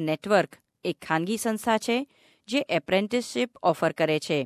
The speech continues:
કંપનીના સી ઈ ઓ લોરેન ટિલ્ટમેન જણાવે છે કે તેમની સંસ્થાએ પચાસ એવી કંપનીઓ સાથે જોડાણ કર્યું છે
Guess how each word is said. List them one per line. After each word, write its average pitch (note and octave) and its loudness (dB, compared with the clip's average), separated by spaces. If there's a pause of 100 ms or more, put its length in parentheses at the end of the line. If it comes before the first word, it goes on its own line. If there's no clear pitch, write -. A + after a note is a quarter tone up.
(920)
કંપનીના A3 0
સી F#3+ -6
ઈ G3 6
ઓ G#3 4 (160)
લોરેન E3+ 2
ટિલ્ટમેન A3+ -2
જણાવે A3+ 2
છે B3 0 (480)
કે C#4 2
તેમની B3+ 0
સંસ્થાએ F3+ 2 (420)
પચાસ C#4 2 (120)
એવી A3 2
કંપનીઓ G3+ 0
સાથે G#3+ 0
જોડાણ D#3+ 4
કર્યું F#3+ 0
છે B3 2